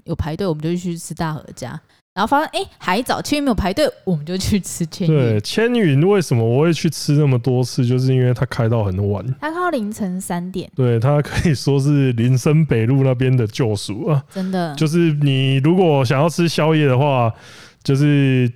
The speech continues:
Speaker 2: 千云或是鸟人都是不错的选择。那我觉得千云这一间店的话，它的鸡汤系列，因为它就是这家店就是鸡汤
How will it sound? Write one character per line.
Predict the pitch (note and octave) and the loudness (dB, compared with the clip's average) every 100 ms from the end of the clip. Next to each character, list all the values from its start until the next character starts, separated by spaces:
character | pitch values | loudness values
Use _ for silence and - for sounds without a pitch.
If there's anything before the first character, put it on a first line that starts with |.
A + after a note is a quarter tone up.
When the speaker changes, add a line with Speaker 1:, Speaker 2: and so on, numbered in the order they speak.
| - | -6
Speaker 2:
千 | - E3+ | -2 2
云 | F3 B2+ B2 | 2 2 4
或 | D3+ | 2
是 | C#3 D#3 | 2 2
鸟 | C#3 A#2 G#2 | 2 2 2
人 | G2+ G#2 | 2 2
都 | B2+ | 2
是 | B2+ | 2
不 | A#2+ | 0
错 | A2+ C#3 | 0 2
的 | A2+ | 0
选 | - G2 | 0 -2
择。 | G2 F#2+ G2 | -2 -2 0
那 | C3 C3+ - - - - - _ _ _ | 2 0 -2 -10 -20 -20 -20 _ _ _
我 | - B2+ | -2 0
觉 | D3+ | 2
得 | G3 | 0
千 | - - F#3+ G#3 | 0 -2 0 2
云 | D3+ B2 | 4 2
这 | C3 D#3+ | 2 2
一 | |
间 | D#3+ D#3+ D#3+ | 2 2 2
店 | D#3 D3+ A#2+ | 2 2 2
的 | A#2 | 2
话， | C#3 B2+ | 2 2
它 | C3+ B2+ | 2 2
的 | B2 G2+ G2 F#2+ F#2+ G2 - - - - _ _ _ _ _ _ _ _ _ - | 2 2 2 2 0 -2 -8 -20 -20 -20 _ _ _ _ _ _ _ _ _ -12
鸡 | - F#3 G#3 G#3+ | -6 0 2 2
汤 | - F3+ F3+ F#3+ | 2 2 2 2
系 | - F3 D3+ | 0 2 4
列， | D#3+ D#3 B2 G#2 - _ _ | 4 4 2 0 -6 _ _
因 | F3 | 2
为 | F#3 | 4
它 | F3 | 4
就 | F3 | 2
是 | D#3+ E3 | 2 2
这 | F3 | 2
家 | D#3+ D#3 | 2 2
店 | D#3 C#3 | 4 4
就 | |
是 | C#3 C#3 | 2 0
鸡 | - - E3 | -6 -2 0
汤 | F3 - D3+ | 2 2 2